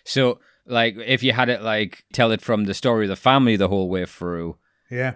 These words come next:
Speaker 1: And then you're like, "Oh, fuck, they've got," and then you can have this guy talking the stuff all the way through it.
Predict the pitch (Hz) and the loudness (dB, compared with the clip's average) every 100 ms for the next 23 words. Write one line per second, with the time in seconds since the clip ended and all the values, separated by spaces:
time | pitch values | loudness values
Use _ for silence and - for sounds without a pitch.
0 | - 120 120 110 104 95 - 139 190 151 | 2 6 6 6 2 -2 0 2 4 4
1 | - - - 156 185 135 - - 113 104 | -2 -20 -10 -2 2 0 -2 -6 -6 0
2 | 135 110 - 120 117 120 120 113 104 104 | 0 0 0 4 4 4 0 -4 -4 -4
3 | 90 98 - 101 92 90 101 92 104 92 | -4 -6 -4 -2 -2 0 0 0 -2 -4
4 | 85 - 87 - 87 87 85 82 - 82 | -6 -6 -8 -6 -6 -6 -6 -8 -10 -10
5 | 76 | -10